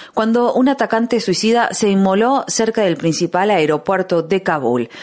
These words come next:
El atentado arremetió contra una multitud de partidarios del vicepresidente afgano, Rashid Dostum, un político uzbeko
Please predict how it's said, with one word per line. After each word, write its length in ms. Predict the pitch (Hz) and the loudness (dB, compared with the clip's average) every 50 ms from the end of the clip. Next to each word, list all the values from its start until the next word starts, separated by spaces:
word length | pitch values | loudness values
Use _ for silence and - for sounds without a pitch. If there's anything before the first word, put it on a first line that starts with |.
| - - - - | -18 -16 -8 -4
El 120 | 160 175 | -2 0
atentado 640 | 202 220 226 247 233 226 254 262 277 285 302 294 - | 0 0 0 0 -2 0 0 0 2 2 2 0 0
arremetió 460 | - 165 160 156 156 156 151 196 196 | 0 0 0 0 -2 -2 0 -2 -2
contra 400 | 196 202 175 165 - 175 156 156 | 0 -2 -2 -2 -2 -2 -2 -2
una 260 | - 180 196 202 196 | -2 -2 0 0 0
multitud 460 | 185 170 170 156 - 160 147 - 208 196 | 0 0 0 0 -2 -4 -2 -2 -2 -2
de 180 | 165 160 160 | 0 -2 -2
partidarios 600 | 151 - 202 196 185 - 165 165 180 190 202 185 170 | -2 0 -2 -4 -2 -2 0 0 2 2 2 0 0
del 140 | 165 156 | -2 -2
vicepresidente 760 | 151 196 185 - 202 - - 165 156 - 180 180 190 185 185 | -2 -4 -2 -2 -4 -2 -4 -6 -4 -2 -2 -2 0 0 -2
afgano, 500 | 165 - - 247 233 214 180 175 185 - | -4 -2 -2 0 0 2 2 2 0 0
Rashid 600 | - 165 156 156 156 196 208 214 180 - - - 156 | 0 0 0 0 0 0 0 0 -2 -4 -8 -8 -4
Dostum, 580 | 190 233 220 180 - - - - 175 180 220 220 - - - - - - | -2 -2 -2 -2 -4 -6 -4 -2 0 0 -2 -4 -8 -12 -16 -18 -12 -4
un 180 | - 269 285 254 | -2 -2 -2 0
político 720 | 302 294 269 294 277 277 262 247 - 240 247 247 254 - - - | 0 0 2 0 0 0 -2 -2 -2 0 0 0 0 0 0 0
uzbeko 720 | 214 214 - - - 294 262 196 - - 175 190 214 196 | 0 0 0 -2 0 0 0 0 -2 -2 -2 -2 -2 -4